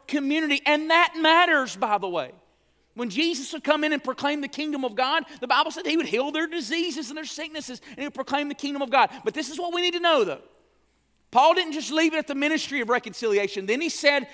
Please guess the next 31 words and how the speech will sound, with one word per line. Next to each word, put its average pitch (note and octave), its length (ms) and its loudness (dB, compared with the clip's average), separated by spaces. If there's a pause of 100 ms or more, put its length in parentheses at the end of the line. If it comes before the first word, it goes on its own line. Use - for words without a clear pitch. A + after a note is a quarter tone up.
"I A#3+ 160 4
have G#3 200 0
given C#4 240 -2
you," C4+ 60 -2
in B3 60 -4
verse C4 200 -2
nineteen, C4 420 -2
"the A3 100 4
word G#3+ 680 4 (180)
of F#3 180 0
reconciliation." F#3 880 -2 (480)
Paul C4 200 6
is C4 80 -2
spe-, A#3+ 380 -10
Paul C4+ 220 2
is C4+ 80 -4
specifically D4+ 680 -6
pointing C4 380 -2 (200)
to B3 80 -18
the B3 80 -4
fact B3 360 2
that A3+ 120 -6
the A#3 80 -2
greatest B3+ 560 0
way D4 220 2
to C#4+ 160 -8
engage B3+ 680 0 (220)
the G#3+ 140 0
gospel B3+ 580 2
with A#3 180 0
others A#3+ 440 4